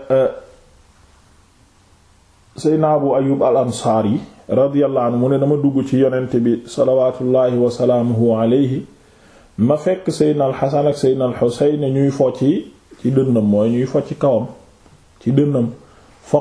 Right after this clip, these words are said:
qultu, ma ne ko, "Ya rasulallah, yow ndawal Yàlla li, sallallahu alayhi wa sallam, atuhibbuhuma?"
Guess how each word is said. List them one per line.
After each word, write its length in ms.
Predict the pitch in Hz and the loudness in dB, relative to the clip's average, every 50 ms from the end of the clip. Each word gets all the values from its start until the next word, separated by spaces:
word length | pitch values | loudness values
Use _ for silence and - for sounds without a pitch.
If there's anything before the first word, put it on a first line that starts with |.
| - - | 0 0
qultu, 300 | 185 170 170 - 156 151 | 0 0 0 0 -2 0
ma 160 | 151 151 151 | 0 0 0
ne 80 | 156 | 0
ko, 140 | 151 160 147 | 0 0 0
"Ya 160 | 147 151 156 156 | 2 2 2 0
rasulallah, 680 | 156 147 - 147 143 139 139 135 135 131 127 120 113 110 | 0 -2 0 0 0 0 0 0 0 0 0 0 0 2
yow 160 | 117 139 151 151 | 2 2 2 2
ndawal 300 | 151 147 143 143 143 139 | 2 2 2 2 2 2
Yàlla 260 | 143 135 131 135 131 | 0 0 0 0 0
li, 100 | 131 131 | 0 0
sallallahu 480 | - - 139 143 139 139 143 143 139 135 | 0 0 0 0 0 0 0 0 0 0
alayhi 160 | 135 131 131 131 | 0 0 0 0
wa 80 | 131 | 0
sallam, 340 | - - 131 131 127 123 123 | -2 -2 -2 -2 -2 -2 -2
atuhibbuhuma?" 920 | 123 - - 135 127 - 147 135 127 131 131 113 131 139 156 175 190 233 | -4 -2 -2 -2 -2 -2 -2 -2 0 0 -2 0 -2 -4 -4 -6 -8 -10